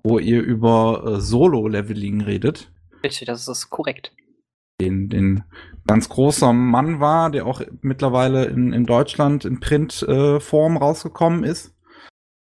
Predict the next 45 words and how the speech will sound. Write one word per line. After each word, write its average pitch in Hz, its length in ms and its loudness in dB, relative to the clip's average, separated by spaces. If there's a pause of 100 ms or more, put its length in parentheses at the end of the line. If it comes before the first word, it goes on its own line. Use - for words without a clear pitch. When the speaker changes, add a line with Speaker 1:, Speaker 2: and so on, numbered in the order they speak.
(440)
Speaker 1:
Ähm, 131 720 2
noch 196 140 0
irgendwas, 247 440 2
was 262 140 -6
du 247 80 0
erwähnen 233 320 2
möchtest? 254 560 -4 (600)
Speaker 2:
Äh, 131 300 0
ja, 120 440 0 (340)
hast - 260 -4
eigentlich 135 320 -6
mehr 135 100 -4
oder 131 140 -2
weniger 135 220 -4
schon 131 180 -10
alles 131 200 -8
gesagt. 131 520 -2
Halt 113 160 -4
auf 110 140 -6
meinem 113 240 0
eigenen 131 240 -4
Kanal 131 560 -4
Manga- 123 400 -2
und 113 120 -4
Anime-Videos, 143 680 -4
Ersteindrücke 131 560 -6
zu - 200 -10
neuen 127 380 -2
Werken 127 300 -2
aus 120 200 -6
den 120 200 -4
aktuellen 110 360 -2
Seasons 156 560 -4 (300)
und 123 320 -6
halt, 110 380 -2
ähm, 104 360 -4
ja, 101 260 0
das, 104 260 -4
was - 140 -8
man 107 120 -4
halt 104 160 -10
kennt, 104 240 -4
Toplisten, 104 540 -4
Analysen, 101 540 -6
sowas. 101 380 -10